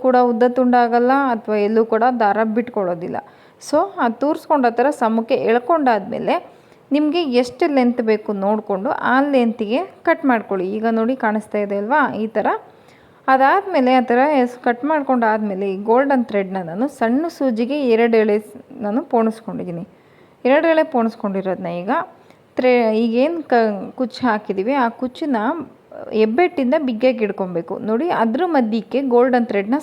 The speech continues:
ಸೇರಿಸ್ಕೊಬೇಕು. So ತಮ್ ಫಿಂಗರ್ ಏನಿದೆ, ಹೆಬ್ಬೆಟ್ಟು ಏನಿದೆ ಅದರಿಂದ ಬಿಗಿಯಾಗಿ ಹಿಡ್ಕೊಂಡ್ರೆ ನಿಮಗೆ ದಾರ ಯಾವುದೇ ಕಾರಣಕ್ಕೂ ಲೂಸ್ ಆಗೋದಿಲ್ಲ. ಈಗ ಗೋಲ್ಡನ್ ಥ್ರೆಡ್‌ನು ಕೂಡ ನಾವು ಮಧ್ಯೆ ಹಾಕ್ಕೊಂಡಿದ್ದೀವಿ ಅಲ್ವಾ, ಆ ಮಧ್ಯದಿಂದನೇನೆ ಸೇಮ್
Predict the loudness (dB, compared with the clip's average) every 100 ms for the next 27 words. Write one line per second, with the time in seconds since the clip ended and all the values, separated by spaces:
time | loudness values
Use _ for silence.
0 | -2 -4 -4 -10 -10 -10 -10 -10 -12 -20
1 | -20 _ -6 0 2 0 0 2 2 0
2 | -2 0 2 2 0 -2 -2 -2 0 0
3 | 2 0 0 0 -2 0 -2 0 0 0
4 | -2 -2 0 0 0 -2 -4 -6 -2 -2
5 | -2 -4 -2 -2 0 0 0 -2 -2 -2
6 | -2 -4 -4 -2 2 2 2 0 0 -2
7 | -4 -6 -6 -10 -20 -20 _ -6 0 0
8 | 2 2 2 4 0 2 0 2 0 -2
9 | -2 0 0 0 0 0 0 0 -2 -4
10 | -4 -4 -4 0 -2 0 0 0 2 2
11 | 2 -2 -2 -2 -4 -6 -6 -4 -2 -2
12 | -2 -12 -20 _ -6 -2 -2